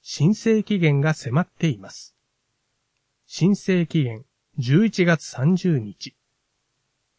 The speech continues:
八月から十月に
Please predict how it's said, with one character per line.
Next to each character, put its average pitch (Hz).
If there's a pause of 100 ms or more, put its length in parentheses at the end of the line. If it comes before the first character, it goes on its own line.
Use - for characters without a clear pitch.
(920)
八 156
月 247
か 180
ら 165
十 135
月 190
に 127